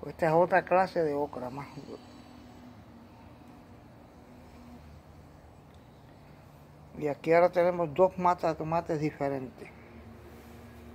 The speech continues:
Tenemos las de los cherry tomato, que son los chiquititos. Mira cómo están saliendo ya. Así que tenemos de todo. Tenemos las matas.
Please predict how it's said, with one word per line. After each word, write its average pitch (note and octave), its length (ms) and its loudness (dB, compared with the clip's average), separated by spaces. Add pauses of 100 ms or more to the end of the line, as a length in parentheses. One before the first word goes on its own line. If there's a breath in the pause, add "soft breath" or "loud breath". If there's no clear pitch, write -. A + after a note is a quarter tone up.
(140)
Tenemos C#3+ 420 -2
las C#3 200 0
de C#3+ 80 0
los B2+ 180 -4
cherry A3 400 12
tomato, E3+ 540 6
que D#3 80 -2
son D3+ 180 -4
los D#3 120 -2
chiquititos. D#3+ 600 -6
Mira C#3 180 -4
cómo D3+ 200 -4
están D#3 220 -8
saliendo D#3+ 460 -4
ya. G3+ 360 -2 (2750)
Así A#2+ 200 -14
que C3 360 -6 (140)
tenemos D3 400 -6
de D3+ 100 0
todo. E3+ 320 0 (180)
Tenemos C#3 460 -6
las A2 80 -12
matas. F3 380 0